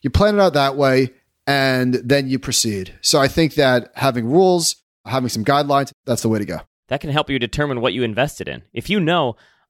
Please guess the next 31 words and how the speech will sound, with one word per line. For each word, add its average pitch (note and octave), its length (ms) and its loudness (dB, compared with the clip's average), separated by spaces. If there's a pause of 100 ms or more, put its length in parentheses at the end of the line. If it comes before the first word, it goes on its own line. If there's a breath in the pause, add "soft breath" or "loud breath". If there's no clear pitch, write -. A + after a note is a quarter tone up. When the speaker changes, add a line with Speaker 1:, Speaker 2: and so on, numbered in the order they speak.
(120)
Speaker 2:
"I C3+ 140 -4
do D3+ 100 -2
not C3+ 220 -2
wanna B2+ 180 -2
lose C#3 240 -2
half A2 260 -4
of G#2+ 120 -16
this A2 140 -8
thirty A2 200 -6
percent," C3 460 -10 (200)
you B2 80 -10
don't B2+ 220 0
put C#3 140 -4
it B2 60 -6
all B2+ 200 0
in A#2+ 60 -4
an A#2 100 -8
individual A#2+ 400 -4
stock C3+ 440 -8 (260)
or B2+ 140 -4
the B2 80 -4
stock D3+ 260 -4
market. G2+ 260 -8 (540 soft breath)
If B2 160 -6
you B2 100 -4
say, E3+ 260 -6 (180)
"I A2 100 -6
have C3 200 -2
a A#2+ 40 -8
little A#2 180 -2
more, G#2+ 380 -4